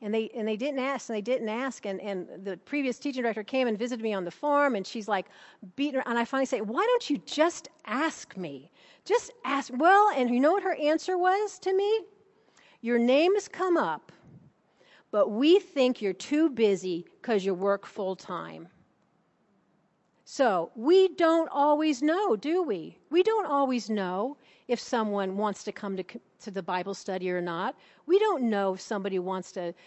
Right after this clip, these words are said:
sh-, be a friend or whatever. We need to ask. The f-, we don't know if the Father is calling them or not. So, ask. Reach out.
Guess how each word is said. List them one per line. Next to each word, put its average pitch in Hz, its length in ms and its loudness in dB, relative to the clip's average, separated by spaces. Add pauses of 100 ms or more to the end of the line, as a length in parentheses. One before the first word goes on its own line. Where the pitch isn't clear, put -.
(220)
sh-, - 120 -20 (200)
be 214 140 -4
a - 20 0
friend 202 480 -2
or 202 80 -2
whatever. 190 580 -2 (380)
We 277 140 2
need 370 300 4
to - 220 -6
ask. 220 540 -6
The 208 120 -6
f-, - 180 -8
we 381 100 4
don't 359 220 2
know 339 160 2
if 339 100 -4
the 320 80 0
Father 311 540 0
is 285 420 -4 (220)
calling 277 480 0
them 240 200 0
or 233 120 -2
not. 165 520 -8 (680)
So, 170 500 -6 (920)
ask. 175 480 -10 (360)
Reach 254 280 -4
out. 160 300 -8